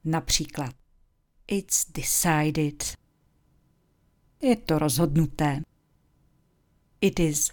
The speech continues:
decided. Pokuste se vytvořit větu. Nejsem rozhodnutý.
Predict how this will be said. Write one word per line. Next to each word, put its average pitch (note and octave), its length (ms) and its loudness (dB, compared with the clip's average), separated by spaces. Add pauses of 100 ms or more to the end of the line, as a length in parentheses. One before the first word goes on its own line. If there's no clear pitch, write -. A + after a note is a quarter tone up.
(160)
decided. D3 800 -2 (2000)
Pokuste - 440 0
se - 180 2
vytvořit D#3+ 500 -2
větu. D#3 480 -2 (760)
Nejsem F#3+ 460 2
rozhodnutý. E3 1080 0